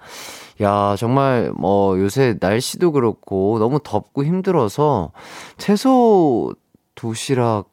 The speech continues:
야, 이거 쉽지 않아 보이는데 토마토와 오이 충-, 어, 충분히 좋은 거지만 그 단백질도 조금 드셔야 이게, 어, 뭐랄까요? 이렇게 물리지 않고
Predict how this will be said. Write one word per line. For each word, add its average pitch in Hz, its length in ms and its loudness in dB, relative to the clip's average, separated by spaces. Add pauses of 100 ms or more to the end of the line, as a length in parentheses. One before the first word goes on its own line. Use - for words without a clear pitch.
야, 101 140 0
이거 95 140 -4
쉽지 - 340 -4
않아 120 240 2
보이는데 98 880 -2 (440)
토마토와 214 420 4
오이 131 340 4
충-, - 600 -12
어, 110 280 -2
충분히 208 360 0
좋은 156 500 2
거지만 98 720 0 (460)
그 101 120 -6
단백질도 123 1800 0
조금 123 260 -4
드셔야 117 720 0
이게, 95 560 -2 (220)
어, 82 560 -6 (340)
뭐랄까요? 82 1040 -6
이렇게 78 200 -10
물리지 160 440 2
않고 95 640 0